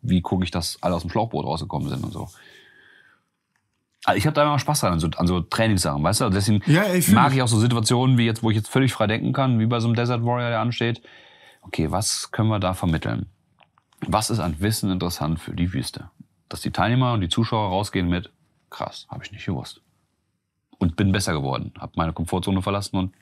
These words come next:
Speaker 1: bin gewachsen.
Speaker 2: Ey, crazy. Ja, das, ich muss sagen, also, ey, das, ich find das voll geil. Also das klingt, das klingt irgendwie nach einem, das klingt nach einer sehr geilen Sache. Auch wenn es, aber jetzt mal, so faszinierend wie ich das finde, du wirst doch auch jetzt Situationen gehabt haben, wo du zum Beispiel Schusswechsel und so hattest, oder?
Speaker 1: Ja.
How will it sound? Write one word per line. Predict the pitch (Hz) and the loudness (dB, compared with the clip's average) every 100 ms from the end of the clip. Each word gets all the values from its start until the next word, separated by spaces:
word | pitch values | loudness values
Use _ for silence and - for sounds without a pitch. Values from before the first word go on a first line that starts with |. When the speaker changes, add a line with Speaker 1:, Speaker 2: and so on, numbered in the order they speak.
| _ | _
Speaker 1:
bin | 90 92 | -2 0
gewachsen. | 87 80 - - _ _ _ _ _ _ - - | 0 -2 -8 -14 _ _ _ _ _ _ -20 -12
Speaker 2:
Ey, | - 113 | -8 -8
crazy. | - - 139 131 117 117 117 | -8 -2 0 2 0 -2 -4
Ja, | 143 | -2
das, | 131 165 - | 0 -2 0
ich | 151 | 4
muss | 196 | 4
sagen, | 196 185 151 | 4 0 0
also, | 131 131 | 0 0
ey, | 127 131 | -2 0
das, | 123 113 | 0 -2
ich | - | -2
find | 127 | -2
das | 117 | -2
voll | - 117 | -4 -6
geil. | 117 123 - _ | -6 -8 -14 _
Also | 147 | -2
das | 127 | -2
klingt, | - 202 196 - | 4 4 4 -4
das | - | 0
klingt | 180 180 - | 0 0 -4
irgendwie | 170 175 | 2 2
nach | 160 147 | 2 2
einem, | 143 139 - - - - | 0 0 -6 -20 -20 -10
das | |
klingt | - 180 | -4 -2
nach | 151 | 0
einer | 147 | 0
sehr | 147 | 0
geilen | 139 135 | 0 0
Sache. | 131 - | 0 0
Auch | 147 135 | -2 2
wenn | 180 | 4
es, | - - - - - - - 127 | 2 -2 -20 -20 -20 -20 -18 -6
aber | - 160 | 0 2
jetzt | 165 | 2
mal, | 165 135 - _ _ | 2 0 -4 _ _
so | 139 | 2
faszinierend | 143 185 180 220 196 | 2 2 2 2 2
wie | |
ich | 175 | 0
das | 139 | 0
finde, | - 196 | 2 2
du | 131 127 | 4 2
wirst | 170 139 | 0 0
doch | |
auch | 127 160 | -4 -4
jetzt | 160 147 - | -2 -2 -2
Situationen | 135 139 131 165 147 | 0 -2 -2 0 0
gehabt | 139 - | -2 -2
haben, | 147 135 | 0 2
wo | 131 | 2
du | 127 | 2
zum | 123 135 | 2 0
Beispiel | 117 | 0
Schusswechsel | 127 131 120 113 123 | 0 0 0 -4 -4
und | 117 | -2
so | 113 | -2
hattest, | 110 - | -6 -6
oder? | 131 180 | -4 0
Speaker 1:
Ja. | 90 - | -2 -4